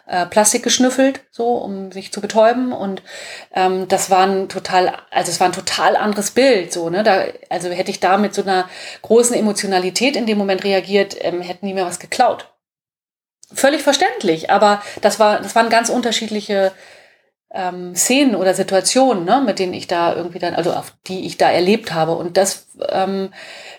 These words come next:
ich hab das alles sehr auch, glaub ich, irgendwie, ähm, gesucht, so eine Momente, wo es irgendwie auch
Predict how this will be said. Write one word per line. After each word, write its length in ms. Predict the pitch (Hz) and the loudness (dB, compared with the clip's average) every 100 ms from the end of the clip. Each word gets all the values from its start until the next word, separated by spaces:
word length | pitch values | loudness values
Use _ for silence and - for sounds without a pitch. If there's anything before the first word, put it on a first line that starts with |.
| _ _ _ _ | _ _ _ _
ich 260 | 196 - - | -16 -8 -4
hab 140 | 214 | -2
das 160 | 262 - | 0 2
alles 340 | 226 247 240 | 2 2 2
sehr 640 | 233 233 220 214 208 - - | 4 4 6 6 4 2 0
auch, 200 | 202 208 | -2 2
glaub 220 | 196 202 | 2 2
ich, 140 | 214 | -2
irgendwie, 560 | - 202 202 196 196 196 | -6 -8 -8 -10 -8 -6
ähm, 880 | 190 - 180 180 180 180 175 175 180 - _ _ _ _ | -6 -4 -6 -6 -10 -10 -12 -14 -16 -20 _ _ _ _
gesucht, 640 | - 196 165 254 277 277 - | -2 0 4 4 4 0 -4
so 80 | 202 | -4
eine 120 | 196 | -2
Momente, 760 | 190 190 190 226 220 208 196 180 | 0 2 2 2 2 2 2 -2
wo 260 | 185 190 | 0 0
es 160 | 196 - | 0 -2
irgendwie 440 | - 190 190 185 | -2 -2 -4 -4
auch 420 | 170 185 180 - | 0 0 0 -10